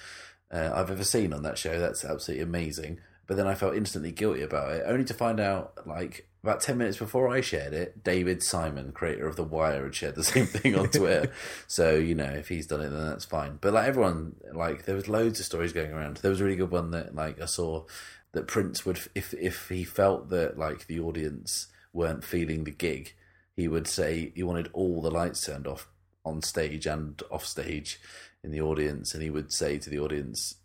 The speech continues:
Speaker 1: "You are, you guys obviously are feeling a little bit self-conscious," and then he'd just play a party banger, one of his real big hits, and
Speaker 2: Mm-hmm.
Speaker 1: then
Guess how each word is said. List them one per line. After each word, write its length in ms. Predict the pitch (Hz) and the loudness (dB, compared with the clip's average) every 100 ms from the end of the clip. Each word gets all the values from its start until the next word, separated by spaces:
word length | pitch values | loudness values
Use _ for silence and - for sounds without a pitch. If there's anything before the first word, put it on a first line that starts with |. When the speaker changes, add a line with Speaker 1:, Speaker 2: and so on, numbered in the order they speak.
| - | -10
Speaker 1:
"You 240 | 82 85 | -2 2
are, 140 | 78 78 | 2 2
you 140 | 85 | 0
guys 340 | 82 78 78 | 2 4 2
obviously 320 | 85 73 - 73 | 0 -2 -2 -2
are 60 | |
feeling 240 | - 80 76 | 0 0 0
a 40 | |
little 160 | 71 65 | -2 -2
bit 140 | 62 | -2
self-conscious," 720 | 80 76 - 69 - 73 - - - | -2 -2 -6 -6 -4 -6 -6 -12 -2
and 100 | 90 | 2
then 60 | 87 | 2
he'd 100 | 80 | 2
just 160 | 90 - | -2 0
play 240 | 87 78 | 4 4
a 60 | 76 | 2
party 380 | - 78 71 | 0 -2 0
banger, 360 | 76 78 76 67 | 0 0 0 -2
one 140 | 73 | -2
of 80 | 71 | -2
his 140 | 69 78 | -4 -2
real 200 | 78 73 | 0 0
big 220 | 73 69 | -2 -4
hits, 420 | 82 - - - - - - - | -4 -2 -4 -6 -8 -20 -20 -2
and 80 | 80 | 0
Speaker 2:
Mm-hmm. 60 | 78 | 2
Speaker 1:
then 400 | 73 76 76 | 0 0 -4